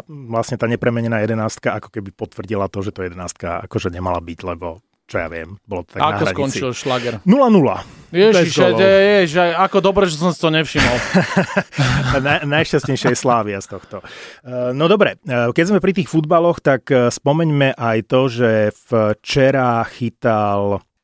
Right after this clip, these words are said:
Speaker 1: Dominik Greif a napriek tomu, že jeho Lyon prehral jedna tri v Štra-, Štrasburgu, tak chytal výborne.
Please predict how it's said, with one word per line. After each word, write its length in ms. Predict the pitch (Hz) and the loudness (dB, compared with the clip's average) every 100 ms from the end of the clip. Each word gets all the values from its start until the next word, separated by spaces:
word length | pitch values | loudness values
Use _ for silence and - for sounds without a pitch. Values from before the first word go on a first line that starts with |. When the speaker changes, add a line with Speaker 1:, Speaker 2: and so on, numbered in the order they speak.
| _ _ _ - | _ _ _ -14
Speaker 1:
Dominik 460 | 123 117 123 123 110 | -2 0 2 0 0
Greif 400 | 113 98 147 - _ | 0 0 -4 -8 _
a 160 | 113 | -4
napriek 380 | 104 123 147 113 | -2 0 0 -2
tomu, 260 | 131 135 131 | -4 -4 -4
že 400 | 110 110 104 107 | -2 0 0 -4
jeho 520 | 110 104 113 123 120 | -8 -4 -2 2 2
Lyon 320 | 107 123 104 | 2 0 0
prehral 420 | 104 123 135 98 | -2 -2 -2 -4
jedna 380 | 95 98 139 123 | -4 -2 -2 -2
tri 160 | 92 131 | -2 -4
v 80 | - | -4
Štra-, 360 | - 101 117 | -6 -4 -4
Štrasburgu, 760 | - - 113 110 110 98 110 - | -8 -2 -2 -2 -8 -6 -10 -8
tak 220 | - - | -10 -10
chytal 320 | - 123 123 95 | -14 -6 -4 -4
výborne. 800 | 92 117 143 120 90 82 90 | -6 -4 2 2 0 -12 -18